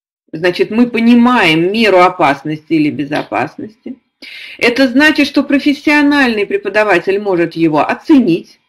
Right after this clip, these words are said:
нужно сейчас так делать или нет,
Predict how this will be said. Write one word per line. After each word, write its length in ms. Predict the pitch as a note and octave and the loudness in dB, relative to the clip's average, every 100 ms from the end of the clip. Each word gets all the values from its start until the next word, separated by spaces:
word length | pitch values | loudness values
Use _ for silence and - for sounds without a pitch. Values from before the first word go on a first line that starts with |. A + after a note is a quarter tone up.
| _ _ | _ _
нужно 320 | A3+ B3+ A3+ | 0 0 0
сейчас 380 | A3+ A#3 A#3+ A3+ | -6 -6 -2 -4
так 300 | A3+ A3+ G#3+ | -2 -2 -2
делать 380 | G#3 G#3+ G#3+ G#3+ | -4 -2 -2 -4
или 220 | G#3+ G#3+ | -8 -6
нет, 360 | G#3+ G3+ G3+ | -6 -6 -8